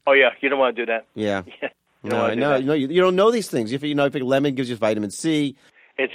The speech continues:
Speaker 1: really acidic. It's just putting acid on your teeth. That's gonna erode the teeth.
Speaker 2: Well, that's one of the reasons, I guess, you don't have the vitamin C in the vitamin paste, correct?
Speaker 1: Well, yeah, we didn't put it in because of its acidity. Our toothpaste, the P H is around seven, so it's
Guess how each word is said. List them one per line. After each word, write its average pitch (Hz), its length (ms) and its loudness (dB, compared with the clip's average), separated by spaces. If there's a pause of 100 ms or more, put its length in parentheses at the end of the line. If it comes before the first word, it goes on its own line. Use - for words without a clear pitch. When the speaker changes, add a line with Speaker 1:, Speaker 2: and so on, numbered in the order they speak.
Speaker 1:
really 143 280 6
acidic. 139 460 2
It's 143 180 -2
just 135 220 -12
putting 139 220 0
acid 131 300 0
on 123 140 -4
your 113 100 -14
teeth. - 260 -10 (120)
That's 117 180 -6 (100)
gonna 113 260 -8 (460)
erode 127 340 2
the 123 60 -4
teeth. 107 260 -8 (420)
Speaker 2:
Well, 156 80 4
that's 190 140 8
one 214 100 4
of 208 40 4
the 190 80 4
reasons, 170 300 2
I 147 60 6
guess, 147 200 0
you 143 60 -2
don't 147 120 6
have 139 160 2
the 127 80 0
vitamin 127 380 4
C 147 380 0
in 120 180 -4
the 110 60 2
vitamin 135 400 2
paste, 87 420 -8
correct? 110 480 -4 (120)
Speaker 1:
Well, 139 220 4 (840)
yeah, 147 140 0
we 127 160 -2
didn't 135 160 -4
put 127 140 -4
it 127 40 2
in 120 80 -4
because 117 360 -4
of 101 80 -16
its 113 140 -18 (120)
acidity. 113 560 -8 (260)
Our 165 200 2
toothpaste, 143 640 -4
the 120 80 -10
P 131 200 -2
H 120 180 -4
is 117 100 -16
around 117 280 -4 (120)
seven, 135 360 2 (720)
so 123 180 6
it's 117 120 -6